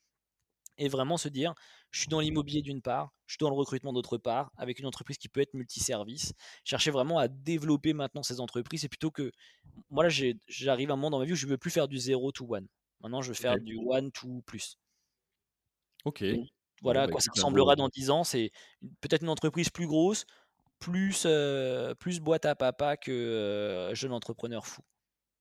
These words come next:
Speaker 2: Ok. Bon, bah, écoute, bah, c'est aussi ça, hein,
Speaker 1: Et
Speaker 2: c'est bien la
Speaker 1: ultra
Speaker 2: base
Speaker 1: fier
Speaker 2: et
Speaker 1: de le dire, euh, comme
Speaker 2: et
Speaker 1: ça, parce que c'est une décision que j'ai prise et, et, euh, et, et je suis fier là de, de m'avancer vers, euh, vers ce, sur ce chemin-là, tu vois.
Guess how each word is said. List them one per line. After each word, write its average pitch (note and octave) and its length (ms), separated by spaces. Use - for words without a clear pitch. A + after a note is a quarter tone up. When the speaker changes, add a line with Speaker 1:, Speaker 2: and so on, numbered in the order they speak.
Speaker 2:
Ok. G#2 200
Bon, D2+ 180
bah, D2 100
écoute, - 280
bah, D2+ 80
c'est - 120
aussi D#2+ 200
ça, G2 120
hein, F2+ 80
Speaker 1:
Et C3 40
Speaker 2:
c'est C3 80
bien C#3+ 80
la D#3+ 80
Speaker 1:
ultra F#3 240
Speaker 2:
base G3+ 100
Speaker 1:
fier G3+ 180
Speaker 2:
et F3 60
Speaker 1:
de E3+ 60
le E3 100
dire, F#3+ 280
euh, C3 280
comme D3 140
Speaker 2:
et D#3+ 40
Speaker 1:
ça, A3+ 140
parce E3+ 180
que C3 220
c'est B2+ 140
une A#2+ 60
décision C#3+ 300
que D#3 60
j'ai C#3+ 140
prise F#3+ 260
et, A#2+ 220
et, A2 220
euh, G#2 300
et, B2 120
et B2 40
je - 60
suis - 140
fier F#3+ 420
là D#3 120
de, A#2+ 180
de A#2+ 140
m'avancer A#2+ 480
vers, A2+ 240
euh, G2+ 160
vers G#2+ 120
ce, - 140
sur - 180
ce C3+ 100
chemin-là, A2+ 380
tu - 100
vois. - 80